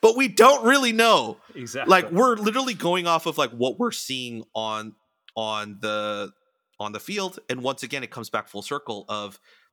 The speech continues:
Speaker 1: is that what they're being taught to do, or is that a personal tendency of his and what he prefers to do? I don't know what it is. <laughs>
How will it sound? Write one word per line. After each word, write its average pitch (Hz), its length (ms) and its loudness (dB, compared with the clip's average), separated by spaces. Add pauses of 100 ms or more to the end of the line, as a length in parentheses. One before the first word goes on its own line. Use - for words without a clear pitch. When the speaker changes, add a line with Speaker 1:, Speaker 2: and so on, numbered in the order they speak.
(160)
Speaker 1:
is 117 120 -12
that 127 160 -6
what 131 100 -14
they're 117 120 -8
being 110 180 -12
taught 143 300 -8
to 180 80 -10
do, 202 340 -8
or 123 160 -4
is 110 100 -12
that 127 180 -6
a 107 40 -18
personal 139 380 -8
tendency 131 500 -12
of 98 80 -14
his 104 220 -10
and 101 140 -12
what 101 140 -8
he 143 320 -14
prefers 135 520 -12
to 107 100 -14
do? 92 260 -18 (1200)
I 127 120 -10
don't 139 220 -12
know 117 140 -8
what 107 300 -8
it - 100 -18
is. - 380 -16
<laughs> - 680 -12